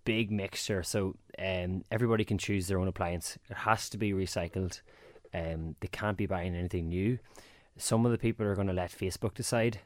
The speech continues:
So we're gonna put a poll online, and we're gonna let people choose what sort of appliances people take. So at the minute, we've got a Hoover, a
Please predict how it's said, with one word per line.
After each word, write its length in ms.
So 400
we're 80
gonna 140
put 120
a 40
poll 340
online, 520
and 80
we're 80
gonna 100
let 120
people 200
choose 500
what 280
sort 400
of 80
appliances 480
people 200
take. 380
So 100
at 80
the 60
minute, 240
we've 140
got 320
a 60
Hoover, 540
a 60